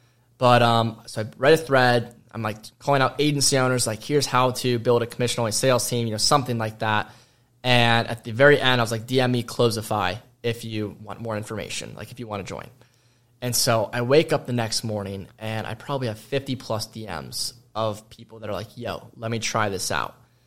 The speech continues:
And so we close a bunch of people, and it was only ninety-seven bucks a month at the time, which wasn't a smart pricing model, which we figured out later. Um, but then we just kept iterating, iterating, iterating. But, like, that was how I got introduced to it all, and it was crazy to me.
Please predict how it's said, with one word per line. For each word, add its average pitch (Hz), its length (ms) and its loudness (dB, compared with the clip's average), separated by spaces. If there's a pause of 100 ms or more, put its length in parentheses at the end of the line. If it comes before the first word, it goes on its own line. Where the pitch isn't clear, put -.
(280)
And 120 160 0
so 113 540 2
we 120 80 -12
close 156 400 6
a 143 40 2
bunch 123 300 2
of - 60 -18
people, 107 500 -4 (320)
and 117 340 2
it 110 40 0
was 113 100 -4
only 139 140 2
ninety-seven 120 500 0
bucks 107 240 -2
a 113 40 -4
month 120 280 2
at 92 140 -8
the - 40 -18
time, 104 260 -4
which - 260 -6 (160)
wasn't 117 280 -2
a 110 60 -6
smart - 320 -4
pricing 120 340 -2
model, 113 200 -8
which 107 140 -8
we - 40 -8
figured 104 260 -8
out 90 160 -6
later. 135 460 4 (400)
Um, 113 680 2 (340)
but 123 160 0
then 127 100 2
we 127 60 0
just 117 120 -2
kept - 240 -8
iterating, 135 400 6
iterating, 127 420 6
iterating. 127 440 6
But, 117 100 -4
like, 120 180 0
that 151 140 8
was 180 140 8
how 156 120 4
I 143 80 10
got 135 220 2
introduced 127 540 0
to 110 100 -4
it 107 80 0
all, 87 200 -2
and 98 60 -6
it 92 40 -10
was 82 120 -8
crazy 123 400 0
to 104 80 -12
me. 90 220 -18